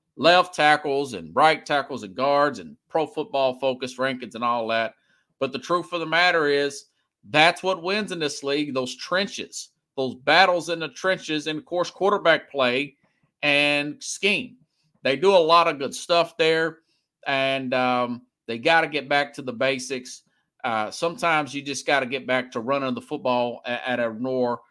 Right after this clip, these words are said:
orthodox style, but you gotta have the personnel to do it, and I do think that they'll address it in the offseason. Um, but right now, the Chiefs are not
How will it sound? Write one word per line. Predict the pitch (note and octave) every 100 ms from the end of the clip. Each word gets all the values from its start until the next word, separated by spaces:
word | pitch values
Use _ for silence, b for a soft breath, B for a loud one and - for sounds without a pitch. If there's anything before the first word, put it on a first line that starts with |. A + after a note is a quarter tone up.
| b b _
orthodox | D3 D3 B2+ A#2+ B2 G#2+ -
style, | - - D#3 D#3+ C3 A#2 G#2+ _ _ _ _ _ _
but | C3 B2+ B2
you |
gotta | G#2+ D3 C#3
have | A#2+ C3+ A2+
the | A2
personnel | - C#3 B2+ A#2+ C3+ D#3+ C#3 A2+ A2 _ _
to | A2+
do | G2+ F3 E3
it, | C#3 - _ _ _ -
and | B2 B2
I | B2+
do | B2 D#3+ D3+
think | C#3 C3 B2+
that | B2+ C3
they'll | C3 B2+ -
address | C3 G#2 C3+ D3 -
it | C#3 C3+ _ _ _ _ -
in | E3
the | E3 D3+
offseason. | C#3+ C3+ - D#3 C#3+ B2+ C3+ C3 B2+ b b _
Um, | C3+ B2 A#2 A2 G#2+ G#2 - _ _ B2+
but | C3+
right | C3+ C#3 B2+
now, | B2+ B2 A#2 G#2+ _ _
the | A#2+
Chiefs | - D#3+ D#3 C#3 - - - _ _ _ _ C3
are | B2 A#2 A2+ G2
not | A2+ C#3 C#3